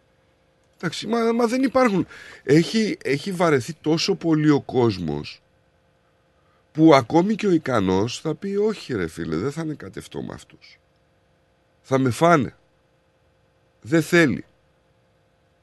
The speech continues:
Ακούμε, έχουμε πολύ καλούς επιχειρηματίες,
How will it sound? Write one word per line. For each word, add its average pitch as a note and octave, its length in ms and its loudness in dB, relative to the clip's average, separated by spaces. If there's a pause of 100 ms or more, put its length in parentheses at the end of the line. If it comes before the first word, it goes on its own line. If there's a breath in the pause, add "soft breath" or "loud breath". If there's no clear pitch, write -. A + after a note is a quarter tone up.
(300)
Ακούμε, E3 500 2
έχουμε F2 540 0
πολύ D#3 340 -6
καλούς C2 420 -6
επιχειρηματίες, A2 920 -6